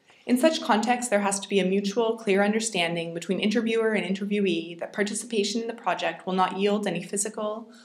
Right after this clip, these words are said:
or asylum or protection-related benefits. End box. In the past, the recording of refugee stories has been limited to either a technical determination of refugee status,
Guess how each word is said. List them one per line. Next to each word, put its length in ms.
or 80
asylum 520
or 100
protection-related 880
benefits. 800
End 200
box. 580
In 100
the 60
past, 640
the 60
recording 440
of 80
refugee 360
stories 500
has 140
been 160
limited 380
to 100
either 220
a 60
technical 480
determination 680
of 80
refugee 380
status, 640